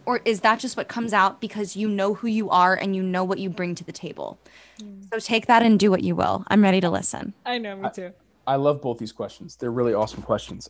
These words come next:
Speaker 3: Um, so I'll answer your question with a question. So this, this question is not my question, but it comes from one of my favorite T V series of the past decade, which is Fargo. Um, I think that they did something brilliant, brilliant, brilliant with that show. And, uh,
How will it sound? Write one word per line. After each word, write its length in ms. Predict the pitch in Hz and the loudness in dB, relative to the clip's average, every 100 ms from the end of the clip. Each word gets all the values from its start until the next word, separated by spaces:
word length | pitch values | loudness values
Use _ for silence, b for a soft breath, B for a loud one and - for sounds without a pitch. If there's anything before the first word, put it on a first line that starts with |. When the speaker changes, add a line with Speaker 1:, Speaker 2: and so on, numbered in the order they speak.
| - | -4
Speaker 3:
Um, 400 | 127 120 107 - b | -2 -2 -4 -10 b
so 140 | - 165 | -2 4
I'll 160 | 139 | 4
answer 300 | 131 160 160 | 2 -2 -4
your 120 | 147 160 | -6 -6
question 600 | - 123 - 120 117 - | -4 -6 -4 -10 -10 -10
with 200 | 143 170 | -2 -2
a 60 | 160 | -2
question. 420 | - 98 - - | -8 -10 -10 -16
So 220 | - 143 | -8 -6
this, 300 | 113 120 139 | -4 -6 -6
this 180 | - 143 | -6 -6
question 340 | - 160 - 127 | 0 0 0 -8
is 140 | 113 | -4
not 300 | 123 123 - | -2 -2 -2
my 220 | 127 151 | -2 -2
question, 420 | 151 120 95 101 | -2 -8 -8 -10
but 80 | 104 | -12
it 80 | 107 | -12
comes 240 | - 117 | -10 -12
from 260 | - 113 107 _ _ _ | -10 -10 -10 _ _ _
one 80 | 131 | -4
of 60 | 127 | -4
my 80 | 110 | -4
favorite 400 | - 131 120 - | -4 -4 -4 -10
T 160 | 127 | -8
V 100 | 113 | -8
series 320 | 113 123 107 107 | -8 -6 -6 -6
of 40 | |
the 80 | 107 | -8
past 300 | 123 107 - | -6 -6 -8
decade, 260 | 104 107 | -10 -10
which 160 | 101 107 | -10 -12
is 80 | 104 | -12
Fargo. 540 | - 113 104 101 113 _ _ _ _ - | -4 -4 -4 -8 -12 _ _ _ _ -10
Um, 400 | 101 98 98 - - | -8 -8 -12 -16 -12
I 80 | 110 | -12
think 220 | 110 117 | -10 -10
that 100 | 110 | -8
they 100 | 113 | -10
did 180 | 107 104 | -10 -10
something 260 | - 107 101 | -10 -10 -10
brilliant, 320 | 117 113 110 104 _ | -10 -8 -10 -14 _
brilliant, 360 | 113 110 107 | -10 -10 -10
brilliant 280 | 123 117 110 | -8 -8 -10
with 120 | 110 | -12
that 120 | 101 | -12
show. 380 | 101 104 104 117 - | -12 -14 -14 -16 -14
And, 240 | 113 101 | -14 -12
uh, 320 | 101 101 101 | -10 -10 -12